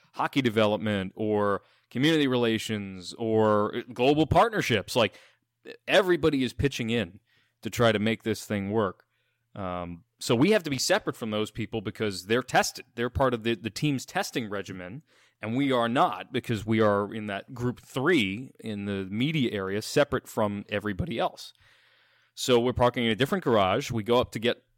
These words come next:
covid test, uh, rapid test done through Fox Sports Net.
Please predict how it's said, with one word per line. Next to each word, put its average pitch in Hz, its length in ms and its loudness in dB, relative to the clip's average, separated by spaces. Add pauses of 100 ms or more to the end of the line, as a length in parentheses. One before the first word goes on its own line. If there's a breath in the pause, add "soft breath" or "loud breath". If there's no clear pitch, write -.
(180)
covid 127 320 2
test, - 420 -2
uh, 104 140 0
rapid 120 380 2
test 113 320 -2
done 110 320 0
through 107 400 -2
Fox 110 320 0
Sports 113 260 -6
Net. 98 280 -4